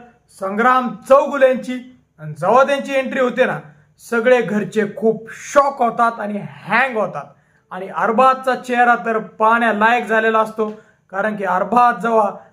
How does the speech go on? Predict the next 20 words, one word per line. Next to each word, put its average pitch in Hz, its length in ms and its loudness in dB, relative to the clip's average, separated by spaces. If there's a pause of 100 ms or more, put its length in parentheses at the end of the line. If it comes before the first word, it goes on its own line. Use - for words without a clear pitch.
(140)
संग्रामची 220 520 -2
बॉडी 254 260 2
बघतो 240 340 -4
ना, 175 140 -6 (480)
तेव्हा 185 240 -4 (120)
अरबाजला 214 400 -2
कळून 214 340 2
जातं 208 300 -2
की 208 160 -10
बाबा 190 320 0
हा 202 540 0
खूप 226 200 -2
डेंजर 226 320 0
कंटेस्टंट 233 560 -2
आहे. 226 220 2 (380)
आणि 160 140 -12
त्याच्या 190 260 -4
हातात 208 420 0 (540)
जेव्हा 190 240 0
तो 208 520 -4